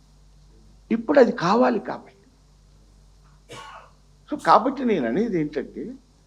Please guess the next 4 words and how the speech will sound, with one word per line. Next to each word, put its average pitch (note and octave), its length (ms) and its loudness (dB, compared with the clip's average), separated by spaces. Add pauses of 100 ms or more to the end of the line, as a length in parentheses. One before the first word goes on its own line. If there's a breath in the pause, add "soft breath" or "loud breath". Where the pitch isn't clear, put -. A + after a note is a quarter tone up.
(1500)
కళలు C4+ 560 8 (640)
కులానికి A3+ 520 6
సంబంధం E3+ 540 0
లేదు. B2 320 2